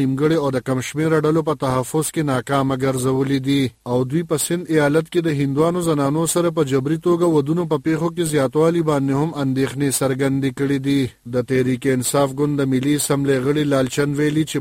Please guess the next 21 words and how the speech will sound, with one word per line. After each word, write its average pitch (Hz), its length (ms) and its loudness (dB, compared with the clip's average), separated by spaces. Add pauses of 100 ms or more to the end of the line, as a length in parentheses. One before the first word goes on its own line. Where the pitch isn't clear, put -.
(100)
باید 143 340 2
هیواد 143 400 2
یو 139 100 2
داسې 143 440 -2
عدالتي 131 500 0
او 156 160 -2
قانوني 135 400 0
نظام 151 340 -2
ته 160 100 -4 (120)
اړتیا 147 400 0
لري 156 180 0
چې 160 220 -4
اقلیتي 135 500 -2
جنکو 151 460 -2
سره 165 260 0
په 131 160 -2
زوره 165 300 0
د 135 100 2
ودونو 147 400 0
مخه 135 240 -2
ونیولی 135 480 0